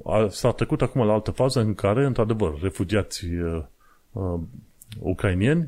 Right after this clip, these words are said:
au descoperit grupurile astea și intră pe grupuri să întrebe, "Ok,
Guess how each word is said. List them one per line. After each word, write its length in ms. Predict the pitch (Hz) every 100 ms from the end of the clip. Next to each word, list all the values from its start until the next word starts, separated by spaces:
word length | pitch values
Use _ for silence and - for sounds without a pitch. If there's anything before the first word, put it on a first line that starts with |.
| 123
au 120 | 113
descoperit 560 | 113 - 123 127 123
grupurile 460 | 98 107 - 85 92
astea 180 | 135 156
și 140 | -
intră 160 | 151 147
pe 140 | -
grupuri 320 | 110 131 131
să 100 | -
întrebe, 460 | 127 120 110 139 107
"Ok, 140 | 107